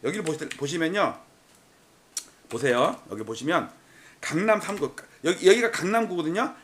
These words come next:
강남구 십이점일 프로예요. 열, 열 개 중에 아홉 개가 하락이고 여-, 한 개가 상승이야. 십일점사, 십 점 이, 십팔점삼. 강동구. 근데 문제는 노도강도 별, 노도강도 별일 없어요. 이거 보세요. 여기 영 프로가 있죠, 영 프로.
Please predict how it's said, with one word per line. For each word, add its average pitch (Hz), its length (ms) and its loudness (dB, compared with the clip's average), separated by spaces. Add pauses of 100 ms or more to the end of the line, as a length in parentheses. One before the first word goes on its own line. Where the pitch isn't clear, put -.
강남구 226 460 0
십이점일 208 560 -2
프로예요. 147 480 0 (320)
열, 214 200 4 (140)
열 214 220 6
개 233 140 -2
중에 202 340 -2
아홉 247 300 8
개가 214 180 4
하락이고 190 720 2 (220)
여-, 147 60 2 (240)
한 269 180 -2
개가 247 200 2
상승이야. 160 720 -2 (340)
십일점사, 220 880 4
십 - 240 -8
점 220 240 4
이, 220 140 -4
십팔점삼. 185 800 -2 (380)
강동구. 151 680 2 (240)
근데 196 220 6
문제는 180 400 2 (120)
노도강도 240 500 4
별, 196 280 0 (260)
노도강도 247 420 0
별일 202 200 0
없어요. 160 400 2
이거 175 120 -4
보세요. 190 340 4 (220)
여기 196 140 4
영 180 140 8
프로가 240 260 2
있죠, 175 120 0
영 160 100 4
프로. 156 360 0